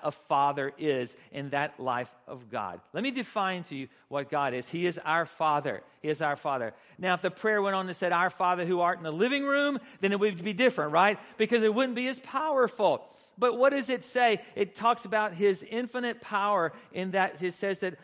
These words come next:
our Father, second, i-, in heaven, is that the location of God is transcendent. It's transcendent.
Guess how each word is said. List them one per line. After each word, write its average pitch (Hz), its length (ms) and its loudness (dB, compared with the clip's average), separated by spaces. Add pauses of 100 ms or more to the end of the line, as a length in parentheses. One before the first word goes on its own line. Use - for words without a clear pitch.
(160)
our 208 240 2
Father, 190 420 0
second, 208 380 -6 (200)
i-, 208 120 -6
in 220 320 -4
heaven, 190 580 0 (240)
is 190 240 -2
that 208 240 2 (200)
the 185 100 -2
location 214 580 -2
of 196 160 -6
God 185 340 2
is 190 280 -4 (360)
transcendent. 202 1000 -2
It's - 200 -10
transcendent. 175 680 -4